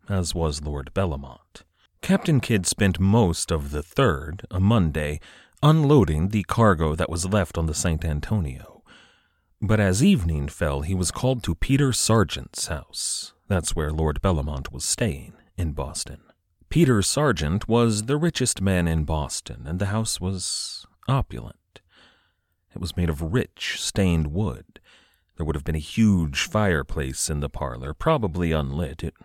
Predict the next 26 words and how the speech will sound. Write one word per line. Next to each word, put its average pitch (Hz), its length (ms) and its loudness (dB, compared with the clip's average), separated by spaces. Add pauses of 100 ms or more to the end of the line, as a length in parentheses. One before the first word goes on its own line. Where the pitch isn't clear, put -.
(180)
was 73 300 -8
July, 71 720 -4 (640)
but - 100 -6
there 104 80 4
would 98 120 6
have 85 80 -2
been 85 180 2
plush - 520 -2
armchairs 80 1120 -2
and 76 140 -6
thick - 360 -2
rugs 85 400 0
and 82 160 2
gorgeous 113 520 4
tapestries, 80 680 -4
even 92 200 2
a 87 40 2
painting 71 400 0
or 67 120 -10
two. - 320 -16 (720)
Governor 90 360 6
Bellamont, 73 560 0
suffering 87 560 2
from 80 260 0
his 80 280 -2
gout, 87 400 0